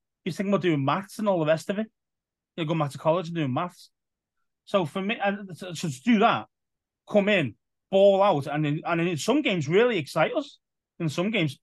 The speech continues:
I mean, I'm not a Heineke Hive guy, but I mean, the so, some, some of the plays he, he, he pull off for us was unreal. So I was like, "Whoa, wait a minute, who the fuck's this guy?" So yeah, for me, I'm giving him, I'm giving him, a, I'm giving him,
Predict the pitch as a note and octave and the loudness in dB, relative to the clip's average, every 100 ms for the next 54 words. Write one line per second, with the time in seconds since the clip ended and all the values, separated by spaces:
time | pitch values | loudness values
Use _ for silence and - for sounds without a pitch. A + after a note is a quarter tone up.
0 | - - G3 A3+ B3+ B3 A#3 A3 G3 D#3+ | -18 -2 2 4 2 2 0 0 0 0
1 | D#3 F3 A#3 F3 A2 - _ _ - F#3+ | 2 2 2 0 0 -4 _ _ 0 0
2 | C#3 _ _ _ _ _ G3 F#3+ F3 C#3+ | 0 _ _ _ _ _ -2 0 0 0
3 | F#3 F#3+ E3 B2+ _ _ _ _ _ - | -2 0 0 -2 _ _ _ _ _ -10
4 | G3+ C4 B3+ - A#3+ D3 D3+ G#3 A#3+ C4 | -4 -2 -2 0 -2 -2 0 0 0 0
5 | C4 A#3+ D#3+ - G3+ G3 C3+ - D3 C3+ | -2 -4 -6 -2 2 4 2 0 0 0
6 | C3 D3+ D3+ E3+ D#4 C#4+ - B3 - A#3+ | 0 -2 0 2 0 -2 -8 -12 -6 -6
7 | F#3+ C#4 C#4+ B3 E3 A#3 E4+ B3+ D4 C#4+ | -2 2 2 2 -2 -2 -4 -6 -6 -6
8 | B3+ C#4+ D4+ D4 _ - - _ - G#3+ | -4 0 0 -2 _ -20 -20 _ -2 2
9 | E3+ D#3+ _ _ _ G#3+ D#3+ C3+ G3 G#3+ | 2 -2 _ _ _ -6 -4 -4 -2 0
10 | F#3 E3 F3+ D#3+ C#3 C3 D3 F3 E3 C#3+ | 0 0 0 2 0 0 -4 -4 -2 -2
11 | C3+ A#2 - - C3 D3 C#3 B2 G#2 | -2 -6 -10 -10 -6 -4 -4 -6 -10